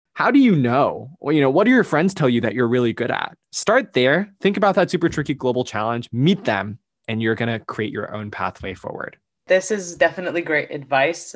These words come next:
Speaker 2: because sometimes it can feel, and we've talked about this on the podcast, the kind of intimidation factor of activism sometimes, like,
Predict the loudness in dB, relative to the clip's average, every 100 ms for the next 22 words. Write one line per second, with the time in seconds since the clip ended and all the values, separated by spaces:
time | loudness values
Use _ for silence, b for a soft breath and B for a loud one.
0 | -18 -12 -8 -8 -8 -4 -4 -4 -12 -10
1 | -4 0 0 -2 -4 -4 -2 0 2 0
2 | 0 -2 -4 -6 -2 -2 0 0 0 -4
3 | -6 -4 -2 -2 -4 -10 -10 -4 -4 -6
4 | -8 0 0 0 -2 -2 -2 -2 -4 -8
5 | -16 -12 -10 -8 -4 -4 -4 -4 -4 -4